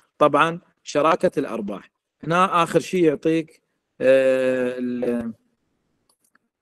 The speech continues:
هذا خلنا أكبر لكم إياه. هذول المباشرين. طبعًا أنا أعلم على الناس المباشرين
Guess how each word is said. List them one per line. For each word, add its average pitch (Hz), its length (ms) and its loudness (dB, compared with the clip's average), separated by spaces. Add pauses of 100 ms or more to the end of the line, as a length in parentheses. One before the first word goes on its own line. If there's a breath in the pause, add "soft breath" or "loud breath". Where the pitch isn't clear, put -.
(840)
هذا 120 400 -6 (120)
خلنا 123 400 -4
أكبر 117 380 -4
لكم 110 280 -4
إياه. 110 360 -2 (1080)
هذول 165 240 8
المباشرين. 147 880 0 (840)
طبعًا 139 360 -2
أنا 143 420 -4
أعلم 165 440 2
على 160 280 2
الناس 160 380 -6
المباشرين 151 680 -4